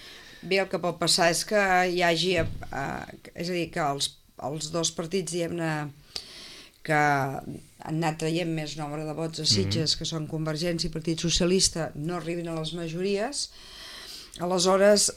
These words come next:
Speaker 1: eh, bé, ja he vist que el Veget sí que el que diu és que intentarà tornar a demanar pacte amb Convergència, però tots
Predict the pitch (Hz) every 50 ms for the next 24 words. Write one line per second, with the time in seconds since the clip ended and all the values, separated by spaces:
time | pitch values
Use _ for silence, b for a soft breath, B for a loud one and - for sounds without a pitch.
0 | - - 202 190 185 180 175 170 165 160 151 147 147 147 143 139 135 135 135 139
1 | 135 135 131 127 135 - - - - - - - - - - - 165 160 170 185
2 | 185 190 175 170 165 160 160 160 160 156 - - 175 165 160 160 151 165 170 165
3 | 165 - - - - - 170 160 165 180 170 160 156 170 170 165 180 170 - -
4 | - 175 165 160 156 160 156 156 165 156 156 156 160 160 156 160 160 151 160 160
5 | 160 160 165 165 165 160 151 143 - B B B B B B B B B B -
6 | - - - 151 160 160 - 180 170 165 160 160 165 160 170 170 160 156 160 156
7 | 185 190 180 170 - - - 180 180 190 214 - - - - - - - - -
8 | - 156 151 147 147 151 151 -